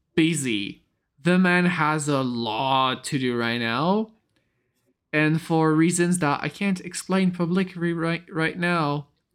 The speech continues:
uh, it's all in my interest to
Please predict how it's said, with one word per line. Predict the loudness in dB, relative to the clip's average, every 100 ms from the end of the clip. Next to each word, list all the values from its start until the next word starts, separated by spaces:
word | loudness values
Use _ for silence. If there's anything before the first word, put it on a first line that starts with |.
| -6
uh, | -2 0 0 -2 -2
it's | -2 0 -2
all | 0 4 4
in | 4
my | 4 2
interest | 2 2 2 0 -2 -8 -8
to | 0 2 4 2 0